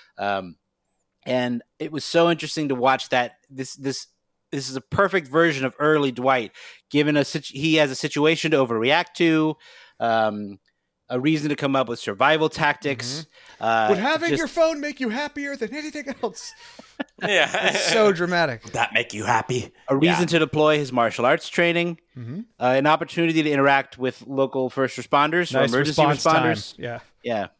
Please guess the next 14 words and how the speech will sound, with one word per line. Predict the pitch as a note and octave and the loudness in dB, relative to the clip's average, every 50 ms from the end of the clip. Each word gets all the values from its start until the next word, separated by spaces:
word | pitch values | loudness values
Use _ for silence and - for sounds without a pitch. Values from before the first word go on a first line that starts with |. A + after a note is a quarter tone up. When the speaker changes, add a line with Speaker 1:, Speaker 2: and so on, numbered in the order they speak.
| _ _ _ _ - | _ _ _ _ -14
Speaker 1:
We've | A#2 | -2
got | A#2+ E3 - - | 0 0 0 0
some | - C#3+ B2+ | -4 -10 -4
theories. | - E3+ D#3+ D#3+ D#3 C#3+ B2+ A2+ - - - - - _ _ _ | 0 2 2 4 4 4 2 0 -2 -6 -12 -14 -16 _ _ _
Speaker 3:
<laughs> | _ _ _ | _ _ _
And | C#4 B3+ F4 - G#3 - - - F3 - F#3 - F3+ F#3 F#3 - - E3 D#3+ | -8 -6 -4 -2 -2 -2 -2 -2 -2 -2 -2 -2 -4 -4 -6 -6 -6 -2 0
they | D#3+ D#3 | 0 0
just | D#3 D#3+ D3 - | 0 0 -2 0
walk | B2 A2 G#2 G2 G2 - G2+ | 2 4 4 4 2 2 0
away | F2+ F2 E2+ E2+ | 0 0 0 -2
from | E2 - F#2+ F2 F2 F2+ | -2 -2 -2 -2 -2 -2
him. | F#2 F#2 F2 F2+ F#2+ | -4 -4 -4 -4 -6
That's | C3+ F#3 B3 - - - | -8 -8 -6 -6 -8 -8
mean. | D2 C2 B1+ B1 B1 | -8 -12 -14 -14 -16